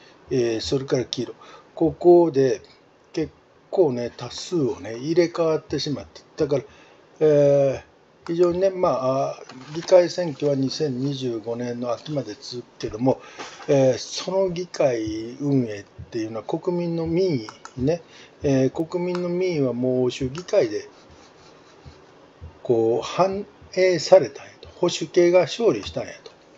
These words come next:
ね。えー、いうことで、この左派連合、おー、この左派連合、早く、うん、退陣してくれと。こいつと、こいつと、こいつが、というのが国民の声やから、二千二十五年の、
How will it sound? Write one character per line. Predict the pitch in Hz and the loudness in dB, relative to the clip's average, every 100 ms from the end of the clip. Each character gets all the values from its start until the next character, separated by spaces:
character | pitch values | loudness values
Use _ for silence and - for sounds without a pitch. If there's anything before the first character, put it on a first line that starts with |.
| - 123 | -18 -6
ね。 | 143 147 - - - - - | -6 -6 -14 -20 -20 -14 2
え | |
ー、 | 151 135 127 120 | 6 6 6 4
い | 127 127 | 4 4
う | 120 | 4
こ | - | 0
と | 127 101 | -4 0
で、 | 113 131 - - _ | 4 4 2 -14 _
こ | 147 | -4
の | 131 | -4
左 | - 170 | -4 -6
派 | - 196 190 | 2 4 4
連 | 180 135 | 2 -2
合、 | 104 104 - | -6 -12 -10
お | 127 120 120 | -6 -2 -2
ー、 | 113 | -4
こ | - | -6
の | 156 | -6
左 | 143 165 | -4 0
派 | 165 180 | 0 0
連 | 185 139 | -2 -4
合、 | 107 - - _ | -10 -14 -20 _
早 | - 170 226 | 2 2 2
く、 | - - - - | -2 -12 -12 -6
う | 143 | 0
ん、 | 131 120 | 0 0
退 | 110 - 170 185 180 | -6 -4 0 0 0
陣 | 180 185 | -4 -6
し | 175 | -6
て | - 165 | -2 -2
く | 143 | -2
れ | 104 | -6
と。 | - - - _ _ - | -8 -20 -20 _ _ -2
こ | 127 | -2
い | 123 | -2
つ | - - | -6 -2
と、 | 123 - - - _ _ | -2 -2 -16 -20 _ _
こ | - 120 | -4 -4
い | |
つ | - - | -4 -2
と、 | 135 - - - | -2 -2 -14 -16
こ | - 123 | 0 0
い | |
つ | - 143 - | 0 -10 -8
が、 | 139 147 - - - _ - - | -4 -4 -6 -14 -20 _ -8 2
と | |
い | 180 185 | 4 4
う | |
の | 180 | 2
が | 117 110 | 0 -2
国 | - 131 147 135 | -4 -2 2 2
民 | 127 | 2
の | 123 | 0
声 | - 110 120 | -2 -2 -2
や | 113 | -2
か | 117 | 0
ら、 | 120 120 | 0 0
二 | 120 123 | -2 -2
千 | - 190 143 131 | 2 2 2 -2
二 | 160 | -4
十 | 147 135 113 | -2 -2 -2
五 | 110 127 | -2 0
年 | 131 127 127 | 0 0 2
の、 | 143 123 | 2 2